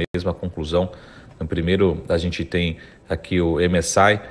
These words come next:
que engloba todos os principais países, excluindo os Estados Unidos, contra o desempenho do S and P quinhentos. E no gráfico dois, a gente tem o desempenho dos Estados Unidos, mostrando a, a performance melhor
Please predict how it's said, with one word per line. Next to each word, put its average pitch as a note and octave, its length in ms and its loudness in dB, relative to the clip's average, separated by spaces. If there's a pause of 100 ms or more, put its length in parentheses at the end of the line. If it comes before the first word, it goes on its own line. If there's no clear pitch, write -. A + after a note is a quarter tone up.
(160)
que - 80 -6
engloba E2+ 340 4
todos F2 560 -2
os F2 220 -4
principais E2+ 480 0
países, E2 360 0
excluindo E2 420 -4
os D#2+ 80 -6
Estados F#2 180 2
Unidos, A2 340 0
contra G2+ 360 2
o - 20 -4
desempenho F#2 460 -2
do F2 80 2
S F2 200 -2
and F#2+ 40 -4
P - 140 -8
quinhentos. E2 520 -2 (400)
E B2 100 -2
no A#2+ 120 4
gráfico F2+ 440 2
dois, G2+ 400 2 (300)
a - 80 2
gente F2+ 300 -2
tem F2 340 -2 (220)
o F2 80 -4
desempenho E2+ 560 -2
dos G2+ 260 0
Estados F2 320 -2
Unidos, E2+ 500 -4
mostrando F2 540 0 (340)
a, D2+ 560 0
a - 40 -2
performance F2+ 520 2
melhor F#2+ 560 4